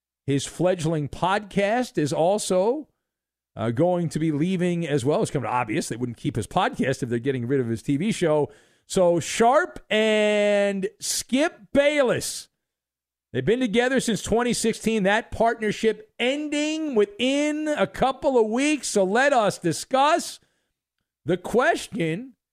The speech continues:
is rather obvious here. The question is, why? Why is Shannon Sharpe leaving Undisputed?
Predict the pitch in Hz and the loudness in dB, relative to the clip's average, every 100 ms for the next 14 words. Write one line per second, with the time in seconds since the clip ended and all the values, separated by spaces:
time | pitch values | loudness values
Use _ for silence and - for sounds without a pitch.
0 | _ _ _ _ _ - 143 127 196 233 | _ _ _ _ _ -4 -2 2 2 4
1 | 240 190 208 302 277 190 131 131 120 135 | 4 4 4 2 2 0 -2 -2 -6 -4
2 | - 262 269 - 165 156 151 175 - _ | 0 2 2 -2 -4 0 0 -2 -6 _
3 | _ _ _ 107 143 294 349 339 254 160 | _ _ _ -2 4 6 6 4 4 2
4 | 95 73 64 _ _ 113 139 202 294 359 | -2 -4 -10 _ _ -6 -2 4 4 6
5 | 359 302 226 185 185 202 208 - 190 196 | 4 2 2 2 2 2 0 -2 0 2
6 | 196 190 190 - - - - - 208 269 | 2 2 0 -2 -8 -14 -10 0 2 2
7 | 302 262 226 202 202 208 170 220 294 254 | 0 0 2 4 2 -2 -2 0 0 2
8 | 208 208 214 - 233 294 311 302 294 277 | 2 0 -2 0 2 2 0 -2 0 0
9 | - 311 311 381 330 - | -2 -2 2 2 2 -2